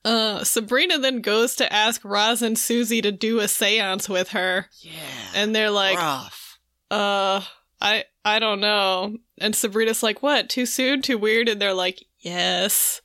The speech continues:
Speaker 2: Both.
Speaker 1: Both. <laughs>
Speaker 2: Both very.
Speaker 1: Just, like, I get that Sabrina's trying to listen to Ambrose and, like, reach out, but not like this, Sabrina. Invite
Speaker 2: Yeah.
Speaker 1: them to make cookies with you. Don't
Speaker 2: Exactly.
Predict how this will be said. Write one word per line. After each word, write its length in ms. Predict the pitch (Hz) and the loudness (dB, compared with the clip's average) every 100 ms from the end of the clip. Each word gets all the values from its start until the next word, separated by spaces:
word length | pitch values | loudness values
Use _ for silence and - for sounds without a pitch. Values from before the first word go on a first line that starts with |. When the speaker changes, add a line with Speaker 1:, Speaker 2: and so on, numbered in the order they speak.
| - | -14
Speaker 2:
Both. 540 | 92 101 107 - - - | -10 -10 -10 -14 -12 -2
Speaker 1:
Both. 840 | 202 214 226 269 277 214 - - | 0 2 2 2 2 0 -2 -10
<laughs> 120 | _ - | _ -14
Speaker 2:
Both 400 | 104 113 117 117 | -10 -8 -10 -12
very. 680 | 104 113 113 113 113 113 110 _ - | -8 -6 -4 -6 -8 -10 -14 _ -4
Speaker 1:
Just, 220 | 285 262 | -2 0
like, 260 | 262 240 240 | 0 0 0
I 120 | 240 | -2
get 320 | 240 269 285 285 | 0 0 0 0
that 440 | 262 240 - - | 0 0 -4 -6
Sabrina's 500 | 240 226 226 226 233 | -4 -2 0 0 0
trying 200 | - 240 226 | 0 0 0
to 80 | |
listen 320 | 202 220 - 214 | 0 0 0 -2
to 140 | 180 | -2
Ambrose 580 | 202 208 220 220 220 233 | -2 -2 0 0 0 -2
and, 140 | 202 190 | -4 -2
like, 240 | 175 185 | -2 -2
reach 260 | 190 196 208 | -2 -2 0
out, 260 | 208 196 - | 0 -2 -2
but 120 | 202 | 0
not 280 | 294 440 403 | 2 2 2
like 240 | 214 214 | 0 0
this, 280 | 247 359 415 | 0 2 2
Sabrina. 800 | - 226 190 202 196 214 247 269 | 0 -2 -2 -2 0 0 -2 -2
Invite 320 | 269 277 349 381 | -4 0 0 0
Speaker 2:
Yeah. 80 | |
Speaker 1:
them 80 | 381 | 0
to 100 | 330 | 0
make 260 | 359 392 392 | 0 0 0
cookies 460 | - 466 - 508 254 | 0 -2 0 -2 0
with 220 | 220 - | -4 -2
you. 340 | 196 165 208 - - | -2 0 -4 -6 -2
Don't 220 | 392 381 392 | 2 2 2
Speaker 2:
Exactly. 600 | - - 285 269 117 | 2 2 0 -4 -6